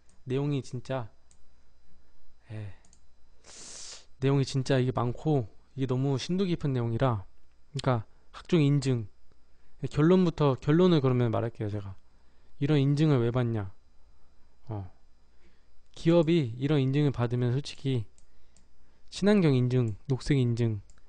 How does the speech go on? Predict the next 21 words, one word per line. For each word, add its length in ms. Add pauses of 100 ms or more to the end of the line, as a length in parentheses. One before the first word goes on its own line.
엔이피 280
인증 420 (1200)
이런 220
걸 100
왜 100
받냐면은, 600 (640)
음, 380 (1600)
일단은 360
돈을 680
많이 420
이윤 300
창출을 480
하게 180
하는데 580 (520)
이 220
인증이 340
굉장히 380
도움이 280
된다고 360
저는 180
봅니다. 420